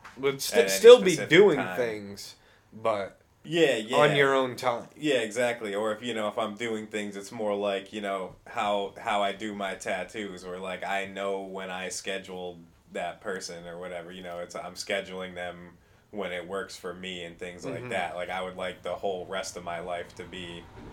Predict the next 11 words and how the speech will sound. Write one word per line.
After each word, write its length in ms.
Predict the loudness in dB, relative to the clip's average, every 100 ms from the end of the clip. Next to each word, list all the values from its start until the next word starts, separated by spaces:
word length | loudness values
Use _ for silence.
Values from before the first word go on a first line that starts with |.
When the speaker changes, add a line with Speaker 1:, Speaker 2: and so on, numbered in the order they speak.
| -16 -12
Speaker 2:
like 320 | -4 -2 -2 -2
that, 320 | -2 -2 -4 -10 -14 -14 -14 -12 -12 -12 -4
where 100 | -2
I'm 160 | -2 -4
just, 220 | -6 -6
I'm 220 | -8 -8 -8
doing 280 | -6 -6 -8 -12
stuff 480 | -10 -4 -4 -4 -8
when 180 | -6
I 140 | -6 -6
want, 340 | -6 -8 -10